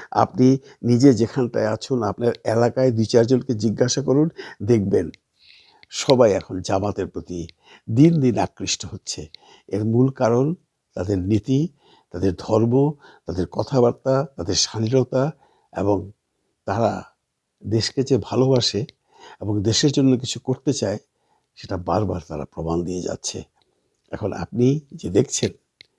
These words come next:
আপনি ভাবেন, "আমি যে জামাতকে নাম্বার ওয়ান বললাম, ভুল বললাম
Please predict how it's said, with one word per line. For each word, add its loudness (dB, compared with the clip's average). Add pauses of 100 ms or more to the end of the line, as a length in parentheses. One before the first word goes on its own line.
(320)
আপনি 4
ভাবেন, 4 (500)
"আমি 0
যে 4
জামাতকে -2 (920)
নাম্বার 2
ওয়ান 4
বললাম, 2 (760)
ভুল 6
বললাম 2